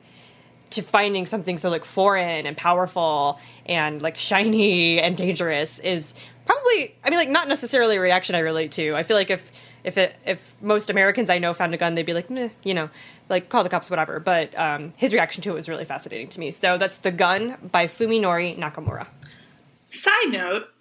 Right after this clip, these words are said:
Speaker 2: I read his book, The Last Winter, or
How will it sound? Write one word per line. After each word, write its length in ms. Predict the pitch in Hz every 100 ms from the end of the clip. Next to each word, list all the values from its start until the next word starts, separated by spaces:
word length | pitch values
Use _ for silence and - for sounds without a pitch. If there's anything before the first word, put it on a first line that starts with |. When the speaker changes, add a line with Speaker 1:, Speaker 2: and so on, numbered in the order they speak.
| _ _ -
Speaker 2:
I 180 | 302
read 300 | 370 370 370
his 240 | 359 339 262
book, 220 | 294 254
The 80 | 247
Last 280 | 208 220 -
Winter, 460 | 226 247 220 220 -
or 180 | 214